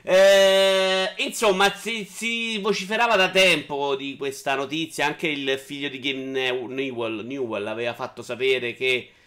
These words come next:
eh, che Valve sarebbe tornata a fare, ehm, videogiochi. Eh, è tornato in Valve lo scrittore di Portal due, mi pare.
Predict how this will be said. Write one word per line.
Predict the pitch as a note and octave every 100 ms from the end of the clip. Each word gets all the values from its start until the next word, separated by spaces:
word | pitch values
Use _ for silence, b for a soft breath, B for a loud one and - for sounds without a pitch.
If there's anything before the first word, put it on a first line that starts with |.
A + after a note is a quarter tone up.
| b b b b
eh, | - A#2+ A#2 A2+ A2 G#2+ G#2+ G#2+ G#2+ G#2+ G#2 G#2 G2
che | - C3+ G#2+
Valve | - C#3+ A#2+ A#2+
sarebbe | B2+ C3+ C3+
tornata | B2 B2+ C3+ C#3+ C3+ B2
a |
fare, | - - C3+ C#3 C3 A#2+ A2+
ehm, | G#2 A2+ A2 G#2+ G#2+ G#2 G#2 G#2 G2 D2+ G#1+ G1+ G1+ - - -
videogiochi. | A2 B2+ C3+ C3 B2 A2 B2+ A2 - D#3+ F#3 F#3 b b b b
Eh, | - A#2+ A#2 A2+ A2
è | C#3 C3+
tornato | D3+ C#3+ D#3 E3 F3+ F3
in | D#3+ D#3
Valve | E3 E3 D#3 D3
lo | D3
scrittore | C#3+ - - C#3 C3+ _ - D#3 D3+ C#3
di | C3
Portal | - C#3 B2+ - - B2+ A#2+ A#2+
due, | B2+ C3 A2 A2
mi | A#2+
pare. | G2+ A2 G2+ A#2 C#3+